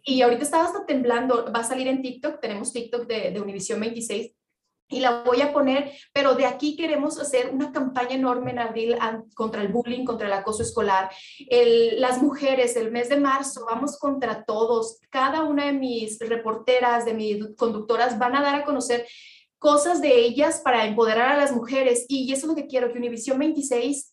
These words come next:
tenga esa pasión de ayudar a la comunidad, porque si tenemos como tú ese micrófono enfrente,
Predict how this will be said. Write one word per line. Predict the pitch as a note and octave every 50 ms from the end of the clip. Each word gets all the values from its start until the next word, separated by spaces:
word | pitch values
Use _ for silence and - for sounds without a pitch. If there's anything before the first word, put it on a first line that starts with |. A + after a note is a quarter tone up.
| - -
tenga | C#4 C4+ C4+ C#4+
esa | D4 C#4+ - - C#4+ - -
pasión | - B3+ - - - - C4+ C#4 D4 D#4+ F#4 G4
de | F4+ D#4+
ayudar | C4+ A#3+ A3+ A3 A3 A3+
a |
la | A#3+ A#3+ A#3
comunidad, | - A3+ G#3+ G#3 G3+ G3 G3 G3 G3 G3 F#3+ F#3+ -
porque | A#3 A3+ A3+ - - - - - - -
si | - - C4
tenemos | C4+ C4 C#4 D4+ F4+ G#4 - -
como | - D#4 C4+ B3+ B3+
tú | - C#4 B3+ A3+
ese | A3 A3+ - F4
micrófono | E4+ D#4 - C#4 C#4 C4 C4 C#4+ D4 C4
enfrente, | A#3 A#3 A3+ B3 B3+ B3+ C4+ C#4+ C#4 E4+